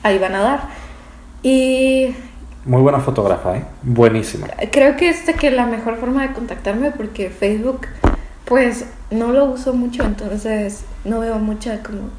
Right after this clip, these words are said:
Speaker 1: necesidad de proporcionárselos. Pero Instagram sí, pueden, si alguno tiene algún interés en, en participar en el podcast, yo los puedo referir con Alexis y...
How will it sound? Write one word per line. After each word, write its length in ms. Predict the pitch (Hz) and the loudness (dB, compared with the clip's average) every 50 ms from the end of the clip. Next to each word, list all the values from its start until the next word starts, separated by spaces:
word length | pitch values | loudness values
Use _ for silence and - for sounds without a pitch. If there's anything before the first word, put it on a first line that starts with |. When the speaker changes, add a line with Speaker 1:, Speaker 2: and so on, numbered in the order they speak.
| - - - - - - - | -16 -16 -16 -16 -16 -8 -4
Speaker 1:
necesidad 480 | 214 214 202 196 202 214 202 190 202 | -2 -2 -2 -2 0 0 0 2 2
de 120 | 208 214 208 | 0 0 -2
proporcionárselos. 880 | 208 202 196 - - 175 - - 190 202 262 262 - 311 330 339 330 - - - - - - - - - - - - - - - - - - | -4 -6 -8 -6 -8 -10 -10 -8 -6 -6 -6 -4 -2 -2 -2 -2 -2 -6 -12 -18 -20 -20 -20 -20 -20 -20 -20 -18 -18 -18 -20 -20 -16 2 4
Pero 300 | 254 247 247 240 240 240 | 6 6 8 6 4 4
Instagram 440 | 233 240 233 240 214 208 196 - - | 2 0 -2 -2 -2 -2 -2 -2 -2
sí, 520 | - 262 262 277 277 269 269 277 269 269 - - | -2 0 2 2 2 2 0 0 -4 -6 -6 -2
pueden, 440 | - 214 226 220 220 220 208 202 208 - | 0 0 2 2 2 0 0 -2 -4 -8
si 220 | - - 240 226 | -6 -2 2 2
alguno 380 | 214 196 202 208 226 233 233 226 | 4 4 2 2 2 0 0 0
tiene 240 | 233 220 208 214 214 | 0 0 0 0 0
algún 240 | 208 208 208 208 202 | 0 -2 -2 -2 -2
interés 420 | 208 208 202 202 196 196 196 196 214 | -2 -2 -2 -4 -4 -4 -4 -4 -4
en, 160 | 208 202 185 - - - | -4 -4 -6 -8 -10 -10
en 140 | 196 196 190 | -8 -8 -8
participar 520 | 180 180 175 - - - - - - 190 | -6 -8 -8 -8 -8 -10 -8 -6 -6 -4
en 120 | 208 208 208 | -2 -2 -2
el 80 | 190 202 | -4 -4
podcast, 540 | - - 202 202 - - 214 220 214 - - | -2 -2 -2 -2 -2 -4 -4 -4 -4 0 2
yo 100 | 208 190 | 2 2
los 120 | 190 202 | 2 0
puedo 200 | - - 202 208 | -2 -2 -2 0
referir 520 | 202 202 196 196 - 180 180 208 247 277 - - - - - - - - - - - - | 0 -2 -4 -6 -6 -6 -4 -4 -4 -4 -4 -8 -12 -18 -18 -18 -16 -16 -16 -16 -14 -10
con 180 | - 185 190 185 | -10 -8 -8 -6
Alexis 760 | 175 180 226 262 262 - - 311 311 330 330 320 - - - - | -4 -2 -2 -2 -2 -2 0 0 0 0 0 -4 -10 -14 -8 -6
y... 600 | 208 214 220 226 226 220 220 220 220 220 220 | -4 -4 -4 -4 -4 -4 -6 -6 -6 -6 -8